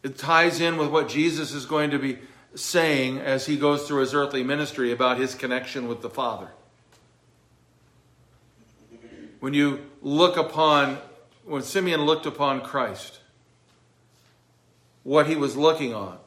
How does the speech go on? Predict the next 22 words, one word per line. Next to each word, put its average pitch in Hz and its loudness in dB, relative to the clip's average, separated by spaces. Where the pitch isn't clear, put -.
uh, - -12
at 107 -8
was 131 2
everything 156 0
that, 127 -2
that 127 -4
has 143 0
to 139 -6
do 131 0
with 120 0
salvation 120 -2
embodied 117 -4
in 110 -12
that 107 -12
child, 62 -14
who 123 -10
would 120 -6
grow 127 4
up 113 2
to 113 -12
be 104 -8
Jesus 113 -6